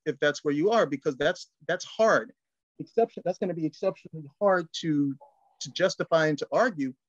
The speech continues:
because they did such a good job of making him an unpalatable person all the way through this. I mean, you know, Gawain is, I mean, Gawain, by all stripes,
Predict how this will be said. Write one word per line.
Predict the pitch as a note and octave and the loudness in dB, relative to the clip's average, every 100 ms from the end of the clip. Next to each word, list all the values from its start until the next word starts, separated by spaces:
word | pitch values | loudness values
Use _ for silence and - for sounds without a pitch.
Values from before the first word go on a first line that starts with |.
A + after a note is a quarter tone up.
| _ _ - | _ _ -10
because | D#3 E3 D3+ | -2 0 0
they | D#3+ | 0
did | E3 - | -2 -2
such | F3+ D#3+ | -4 -4
a | |
good | C3 F#3 | -4 -2
job | E3 D#3 D3 | 2 2 2
of | C3+ | -4
making | D3+ E3 D#3+ D3 | -6 -6 -8 -4
him | D3+ C#3+ | -2 -2
an | C3+ - | -2 -2
unpalatable | E3 D#3+ - E3+ E3+ D#3 C#3+ C3+ - | -4 -4 -4 -2 0 0 0 -4 -4
person | G#3 D4+ - - _ _ _ _ _ _ _ _ _ _ | -6 -6 -8 -14 _ _ _ _ _ _ _ _ _ _
all | F3 E3+ | 4 4
the | |
way | D#3+ D#3 | 2 -2
through | - A#3 A#3 | -2 -4 -4
this. | - - | -8 -8
I | D#3+ | -4
mean, | F3 E3+ D3+ C#3+ - _ _ _ _ _ | -4 -2 -4 -6 -12 _ _ _ _ _
you | F3 | -4
know, | |
Gawain | D#3+ E3+ G#3 D#4 | -2 0 2 4
is, | C4 E3 - A3 | 2 0 -10 -6
I | |
mean, | F#3+ G3 | -2 -2
Gawain, | E3 E3 C4 F4 F#3 - | -2 0 0 0 -2 0
by | F3 | 0
all | E3+ A3+ | 4 2
stripes, | A3 - B3 E4 - - | 0 -4 -4 -4 -10 -14